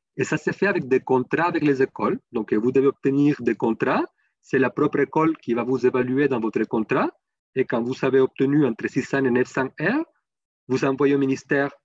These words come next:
la preuve de vos évaluations, des pratiques dans les écoles, l'attestation que vous avez fait les cinq cours du microprogramme, et là, vous pouvez avoir le brevet d'enseignement. Alors, vous aurez le brevet dans les domaines de votre avis d'admissibilité,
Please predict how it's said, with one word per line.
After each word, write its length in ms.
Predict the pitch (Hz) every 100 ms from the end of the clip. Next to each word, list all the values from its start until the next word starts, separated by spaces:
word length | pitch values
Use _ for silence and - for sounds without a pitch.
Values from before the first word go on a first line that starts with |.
| _
la 200 | 107 110
preuve 320 | - 143 147
de 100 | 127
vos 120 | 110
évaluations, 720 | 110 117 113 110 110 147 175 330
des 160 | 240 113
pratiques 360 | - 107 -
dans 100 | 123
les 160 | 120 113
écoles, 300 | - 160 370 _ _ _ _ _ _ _ _
l'attestation 600 | 120 113 127 - - 160
que 100 | -
vous 180 | 127 127
avez 140 | 135
fait 160 | 135 147
les 80 | 135
cinq 340 | - 139 -
cours 220 | - 156
du 100 | 131
microprogramme, 680 | 120 113 120 - 123 139 254 403 _ _ _ _ _ _ _ -
et 200 | 165 277 302
là, 220 | 139 120 139
vous 100 | 139
pouvez 200 | - 131
avoir 200 | 127 147
le 80 |
brevet 260 | 127 123 127
d'enseignement. 600 | 127 120 123 110 95 202 - _ _ _ _ _ _ - - _ _ _
Alors, 400 | 113 113 110 - _ _ _
vous 300 | 117 131 139
aurez 420 | 131 135 127 131
le 120 | 131
brevet 440 | 113 120 110 175 302
dans 320 | - 113 180 175
les 100 | 151
domaines 420 | 131 135 196 311 -
de 160 | 123
votre 260 | 131 165 131
avis 160 | 131 147
d'admissibilité, 680 | 139 135 131 120 117 135